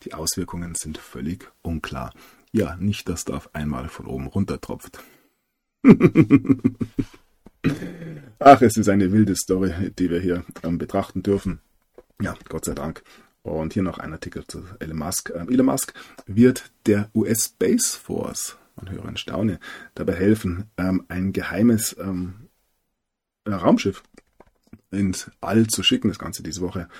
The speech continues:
Und ja, über die Space Force wurde ja immer wieder diskutiert, dass die hier eventuell in den Vereinigten Staaten für das ein oder andere Hintergründige verantwortlich sind. Und dass der Elon Musk mit dem Boot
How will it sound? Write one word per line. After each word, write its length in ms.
Und 680
ja, 420
über 160
die 80
Space 400
Force 360
wurde 220
ja 140
immer 260
wieder 160
diskutiert, 680
dass 240
die 100
hier 220
eventuell 420
in 60
den 60
Vereinigten 340
Staaten 380
für 400
das 320
ein 180
oder 160
andere 200
Hintergründige 680
verantwortlich 560
sind. 220
Und 460
dass 140
der 120
Elon 180
Musk 320
mit 120
dem 100
Boot 380